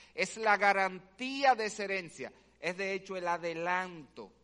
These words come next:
de esa herencia. Eso es importante. Nosotros hoy no entendemos bien el concepto de las arras porque la usamos diferente.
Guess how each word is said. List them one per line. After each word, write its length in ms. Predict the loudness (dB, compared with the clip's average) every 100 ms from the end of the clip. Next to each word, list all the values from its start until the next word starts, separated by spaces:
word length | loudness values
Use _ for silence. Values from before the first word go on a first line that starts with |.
| _ -16
de 200 | -12 -12
esa 180 | -12
herencia. 440 | -14 -14 -20 -20 -18
Eso 220 | -14 -10
es 80 | -10
importante. 600 | -10 -14 -10 -10 -10 -14
Nosotros 500 | -12 -12 -10 -12 -10
hoy 120 | -12
no 140 | -12
entendemos 540 | -14 -14 -12 -10 -10 -12
bien 180 | -12 -12
el 140 | -12
concepto 500 | -14 -12 -14 -12 -10
de 80 | -6
las 220 | -6 -4
arras 540 | -4 -2 -4 -8 -12 _ _ _ _ _ -6
porque 240 | -6 -4
la 120 | -6
usamos 380 | -6 -8 -8 -10
diferente. 680 | -14 -10 -8 -8 -10 -18 -20